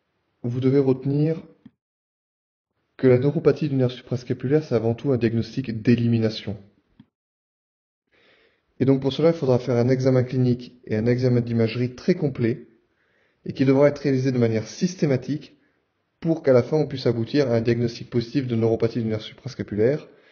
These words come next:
et qu'on puisse également identifier la cause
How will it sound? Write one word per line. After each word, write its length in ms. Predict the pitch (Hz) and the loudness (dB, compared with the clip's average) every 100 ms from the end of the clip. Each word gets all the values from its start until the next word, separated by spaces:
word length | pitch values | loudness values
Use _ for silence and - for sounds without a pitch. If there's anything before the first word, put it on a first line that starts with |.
| _ _ _ - | _ _ _ -6
et 60 | |
qu'on 120 | 123 139 | -4 -4
puisse 160 | 147 | -2
également 320 | 143 127 127 | 2 2 2
identifier 880 | 127 120 120 117 - 120 113 107 - _ _ _ _ _ _ | 2 2 -2 -6 -6 -2 -2 -2 -12 _ _ _ _ _ _
la 120 | 101 | -6
cause 600 | 104 - 160 185 - - | -4 6 8 8 4 -8